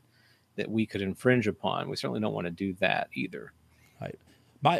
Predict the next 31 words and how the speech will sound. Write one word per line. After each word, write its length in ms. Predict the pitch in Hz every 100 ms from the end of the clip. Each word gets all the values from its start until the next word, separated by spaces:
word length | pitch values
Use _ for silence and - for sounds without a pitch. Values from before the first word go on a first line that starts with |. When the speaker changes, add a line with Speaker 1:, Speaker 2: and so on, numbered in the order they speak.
| -
Speaker 2:
and 140 | 139
again, 240 | 143 185 131
my, 220 | 147 147
my 220 | 120 135
thought 240 | - 143 135
on 140 | 120
that, 260 | 117 117 -
uh, 200 | 113 110 -
is 180 | 110 -
a, 80 | - _ _ 113
a 80 |
tag 280 | - 139 127
along. 380 | 117 107 110 104 - - _ _ _ _
You 120 | 156 143
know, 140 | 127
if 200 | 127 131
you, 240 | 135 131 -
you 200 | 147 127
don't 340 | 120 156 175 151
know, 520 | 135 139 147 143 131 - - _ _ 143 - -
we 240 | 170 147
don't 260 | 139 160 170
respect 380 | 151 - 147 -
the 80 | 139
land 380 | 120 113 113
anymore. 380 | 110 110 107 107
We 100 | 110
don't 180 | 107 110
respect 380 | - - 110 -
the 60 |
water. 500 | 104 110 117 110 104